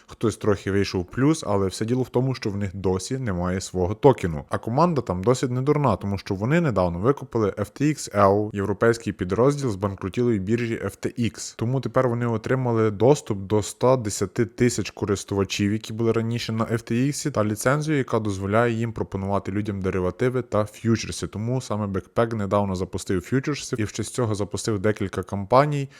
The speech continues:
з токеном SONIC, де можна торгувати, заробляти паралельно SONIC. І цим всім ви робите ще об'єм на біржі,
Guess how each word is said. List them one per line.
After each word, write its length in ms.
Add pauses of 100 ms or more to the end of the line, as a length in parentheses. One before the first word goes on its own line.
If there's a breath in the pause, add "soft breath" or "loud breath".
(140)
з 120
токеном 380
SONIC, 400
де 120
можна 240
торгувати, 580
заробляти 440
паралельно 520
SONIC. 520
І 40
цим 220
всім 360
ви 100
робите 360
ще 240
об'єм 440
на 100
біржі, 560